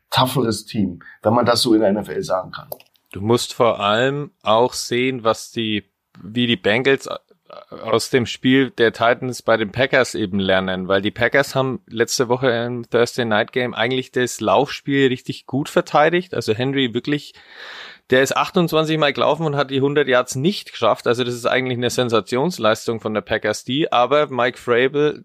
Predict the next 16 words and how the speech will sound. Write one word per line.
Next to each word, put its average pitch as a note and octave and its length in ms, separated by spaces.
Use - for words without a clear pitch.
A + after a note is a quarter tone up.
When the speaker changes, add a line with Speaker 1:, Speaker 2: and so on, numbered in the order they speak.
Speaker 2:
der B2+ 300
kommt C3+ 240
dann C#3 140
halt C3+ 160
eben C#3 240
daher B2+ 540
und C3+ 340
hat C#3 260
dann C#3 160
halt C3+ 160
eben C3+ 560
Tannehill C#3 420
werfen A#2+ 300
lassen, C#3+ 260
dreihundertdreiunddreißig C3 1040
Yards. A2 480